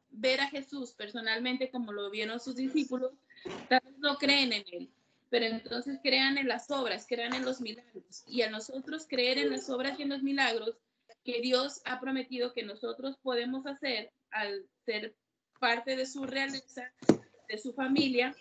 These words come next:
este, entonces, pues, nosotros podemos hacer las obras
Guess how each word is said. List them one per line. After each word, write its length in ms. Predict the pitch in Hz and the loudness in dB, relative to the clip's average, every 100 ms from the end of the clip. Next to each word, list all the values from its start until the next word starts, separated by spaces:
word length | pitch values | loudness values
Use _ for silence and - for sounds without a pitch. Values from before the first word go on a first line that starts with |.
| - - _ _ - - - _ _ - 117 110 - 208 - - _ _ | -18 -20 _ _ -14 -14 -16 _ _ -16 -16 -16 -18 -20 -20 -20 _ _
este, 840 | - 226 - - 214 208 202 208 311 - - 160 - _ _ - | -6 -6 -4 2 4 6 6 4 -2 -12 -18 -18 -20 _ _ -8
entonces, 760 | 233 - 214 214 254 247 247 | -8 -6 -6 2 6 6 4
pues, 580 | - 226 214 202 190 - - - - - - _ _ _ _ - - - _ | 2 2 2 0 -4 -12 -18 -16 -14 -16 -18 _ _ _ _ -20 -20 -20 _
nosotros 440 | 208 214 247 254 269 | 2 4 2 4 6
podemos 520 | 220 233 233 277 277 - - - - - | 6 4 2 0 -8 -12 -20 -20 -20 -8
hacer 320 | 214 - 240 | -6 0 0
las 220 | 254 262 | 2 0
obras 380 | 285 262 269 269 | -2 -2 -2 -6